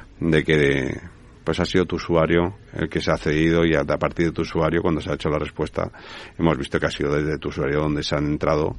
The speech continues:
y hemos metido un ransomware a cualquier empresa, no nosotros, sino los malos, ¿vale? Esa sería la primera.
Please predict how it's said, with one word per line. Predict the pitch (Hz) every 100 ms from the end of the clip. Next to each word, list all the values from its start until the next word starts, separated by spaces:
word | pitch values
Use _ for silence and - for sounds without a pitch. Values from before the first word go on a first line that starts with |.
| -
y | -
hemos | 80 76
metido | 78 78 73
un | 78
ransomware | 78 80 76 71
a | 67
cualquier | 71 - -
empresa, | - - -
no | 78 73 71
nosotros, | 73 - - -
sino | 69 69
los | 71 -
malos, | 69 57 - - 50
¿vale? | 50 - - - - - - - - - -
Esa | 92
sería | 92 80 80
la | 76 80 82
primera. | 98 82 80 73